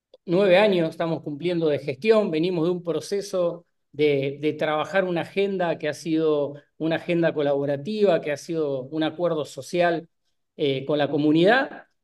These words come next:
y que en función de eso también nos ha puesto, eh, sobre la mesa cuáles eran las prioridades de las cuales entendían que el gobierno local tenía que trabajar, eh, y tenían que, que avanzar.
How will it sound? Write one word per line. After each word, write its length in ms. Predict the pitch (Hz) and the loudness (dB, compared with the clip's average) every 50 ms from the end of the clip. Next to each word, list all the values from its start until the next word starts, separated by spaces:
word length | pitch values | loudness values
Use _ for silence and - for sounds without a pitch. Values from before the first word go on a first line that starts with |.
| _ | _
y 120 | _ 156 143 | _ -8 -4
que 80 | - | -2
en 100 | 175 170 | -2 -2
función 340 | - 180 202 180 - 277 262 247 | -2 -4 -4 -2 0 0 2 2
de 60 | 240 | 2
eso 140 | 233 240 226 | 0 0 -2
también 280 | 190 180 180 202 220 208 | -2 0 -2 -2 -2 0
nos 100 | 190 196 | 0 0
ha 160 | 190 190 190 | 0 0 0
puesto, 600 | 202 214 214 214 208 214 214 214 214 208 214 214 _ _ _ _ _ _ _ _ _ | -2 -2 -2 -2 -2 -2 -2 -2 -2 -6 -12 -18 _ _ _ _ _ _ _ _ _
eh, 200 | - 160 147 139 | -2 0 0 0
sobre 300 | 139 139 165 170 180 180 | 2 2 4 4 6 6
la 100 | 170 175 | 6 4
mesa 320 | 180 214 240 226 226 202 - | 4 2 0 0 -2 -2 2
cuáles 320 | 170 190 190 190 190 196 | 4 4 4 6 4 2
eran 500 | 202 202 190 180 160 147 139 139 143 139 _ | 2 0 0 0 -2 -4 -6 -8 -12 -14 _
las 160 | - 147 131 | -8 -8 -6
prioridades 600 | 135 139 156 156 147 147 156 170 190 214 214 190 | -6 0 2 2 2 4 4 6 6 6 6 4
de 60 | 165 | 2
las 140 | 156 147 131 | 0 -2 -4
cuales 400 | - - 175 170 170 160 160 - | -2 -2 -2 0 0 -2 -4 -4
entendían 640 | 156 143 143 135 147 151 156 165 185 190 190 185 175 | -6 -6 -4 -4 -4 -4 -2 -2 0 0 0 0 0
que 60 | 160 156 | -2 -2
el 80 | 147 | -2
gobierno 320 | 143 147 156 180 180 180 160 | 0 0 0 0 -2 -2 -2
local 280 | 151 151 185 185 180 | -2 0 0 -2 -2
tenía 240 | 180 160 160 170 165 | -2 -2 -2 -2 -2
que 120 | 160 151 | -2 -4
trabajar, 640 | - - 143 139 139 135 139 147 165 175 180 170 - _ _ _ _ _ _ _ _ | -4 -4 -4 -4 -4 -4 -2 -2 -4 -4 -4 -8 -14 _ _ _ _ _ _ _ _
eh, 240 | - 147 135 127 127 | -2 0 2 2 0
y 100 | - - | -2 -2
tenían 320 | - 156 156 165 165 165 156 | 0 2 2 4 2 2 2
que, 360 | - 147 139 135 131 127 127 | 0 -2 -2 -2 -4 -4 -4
que 60 | - 143 | -2 0
avanzar. 680 | 135 143 147 143 - 214 226 233 220 - - - - | 0 0 0 0 2 2 2 2 0 -2 -8 -14 -18